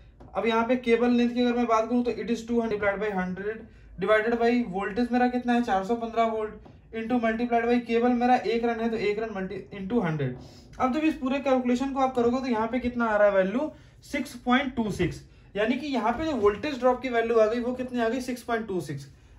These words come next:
But हमारा जो norms बोलता है या हम जो इलेक्ट्रिकल industries में हम जो फॉलो करते हैं, हम लोग जो रूल फॉलो करते हैं वो ये होता है कि आपका कोई भी cable जो है उसमें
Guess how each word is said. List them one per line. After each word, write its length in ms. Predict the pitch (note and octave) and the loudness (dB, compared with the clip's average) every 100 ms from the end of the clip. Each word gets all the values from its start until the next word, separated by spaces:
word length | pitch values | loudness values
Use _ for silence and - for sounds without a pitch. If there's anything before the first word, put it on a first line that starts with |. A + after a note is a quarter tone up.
| - | 0
But 200 | C4 D4 - | 2 2 -2
हमारा 420 | G3+ G#3 C4 C#4+ | 0 4 4 2
जो 260 | C#4 G#3 | -2 -6
norms 380 | G3 G3 C4 A#3+ | -4 0 0 0
बोलता 340 | A3+ G#3 G3 G3+ | -2 -2 0 0
है 180 | G#3+ A#3+ | 0 0
या 80 | |
हम 240 | A3 G#3 G#3 G3 | -2 -6 -10 -6
जो 100 | A3+ | -4
इलेक्ट्रिकल 560 | G3+ G3 A#3 B3 B3 | -4 -6 -4 -2 -2
industries 440 | A3+ G#3 G3 A#3 A3+ | -2 -6 -4 -4 -4
में 100 | G3 | -4
हम 220 | G3+ A#3 | -4 -2
जो 120 | A#3+ | -2
फॉलो 280 | G#3+ G3+ G3 | 0 0 0
करते 260 | F3+ F3 | -2 -2
हैं, 60 | F3 | -4
हम 120 | F3+ | -2
लोग 160 | G#3 A3 | -4 -2
जो 60 | A3 | -4
रूल 180 | G#3+ A3 | -4 -4
फॉलो 200 | G3+ F#3 | -2 -2
करते 260 | F3+ E3+ G#3 | -2 -4 -6
हैं 140 | B3+ - - - | -8 -10 -20 -6
वो 60 | G3+ | -2
ये 120 | A#3 | 0
होता 200 | C4+ B3 | 0 0
है 60 | E3+ | -4
कि 120 | D3+ | -6
आपका 340 | - G#3 A#3 | -4 -4 -2
कोई 200 | B3+ A#3+ | -4 -4
भी 140 | A#3 B3+ | -4 -2
cable 340 | A#3 A3 G#3+ | 0 0 0
जो 120 | G3+ | 0
है 80 | B3 | 0
उसमें 240 | B3 A#3 | 0 -2